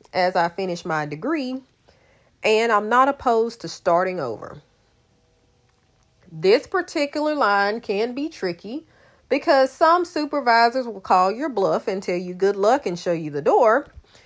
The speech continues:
And then you will have some that will respond just like her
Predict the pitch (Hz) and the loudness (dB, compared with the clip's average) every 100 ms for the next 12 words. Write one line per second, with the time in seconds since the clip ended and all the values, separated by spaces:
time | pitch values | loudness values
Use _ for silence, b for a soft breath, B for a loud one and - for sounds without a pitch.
0 | b b b 226 269 285 320 320 302 320 | b b b 0 2 0 0 0 0 2
1 | 330 302 285 294 285 233 240 240 226 208 | 4 6 6 4 2 4 4 4 2 2
2 | 233 294 - 196 190 202 196 220 285 320 | -2 -4 -4 0 0 0 -4 -4 2 0
3 | 415 214 170 190 | 2 0 2 0